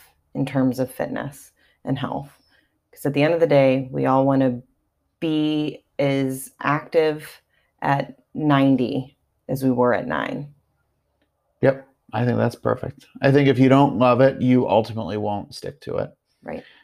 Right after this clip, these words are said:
Speaker 2: You will fall away
Speaker 1: Yep.
Speaker 2: because the goals come and go. At some level, your performance is gonna drop off. Like, Father Time is undefeated. Um, so you have to love it. And you have to love just chasing, chasing what you're never gonna catch. And so long as you love it,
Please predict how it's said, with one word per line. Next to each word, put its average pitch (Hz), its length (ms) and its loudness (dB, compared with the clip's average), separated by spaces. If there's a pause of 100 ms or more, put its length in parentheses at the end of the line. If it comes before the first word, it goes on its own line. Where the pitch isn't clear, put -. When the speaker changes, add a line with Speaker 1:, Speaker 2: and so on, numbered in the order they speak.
(120)
Speaker 2:
You 120 160 -2
will 110 140 0
fall 107 340 2
away 110 320 -2 (340)
Speaker 1:
Yep. 127 100 0
Speaker 2:
because 120 240 2
the 107 80 -2
goals 139 420 4
come 143 200 0
and 156 140 -4
go. 143 400 4 (960)
At 127 120 -8
some 143 180 4
level, 151 260 4
your 147 120 2
performance 135 540 -6
is 131 60 -14
gonna 135 180 -4
drop 127 300 -2
off. 110 300 -4 (200)
Like, 113 120 -10
Father 123 320 2
Time 123 400 -4
is 117 140 -10
undefeated. 117 640 -6 (580)
Um, 101 340 -8
so - 140 -6
you 127 80 2
have 123 120 0
to 120 100 -4
love 95 260 -8
it. - 100 -14 (540)
And 120 160 -4
you 113 100 -2
have 110 180 0
to 117 80 -6
love 113 500 0
just - 280 -10
chasing, - 480 -12
chasing 113 380 -4
what 104 100 -10
you're 101 100 -8
never 98 220 -8
gonna 92 180 -10
catch. - 380 -14
And 107 100 -18
so 117 140 -4
long 117 220 2
as 110 100 0
you 110 100 2
love 113 180 4
it, 135 160 2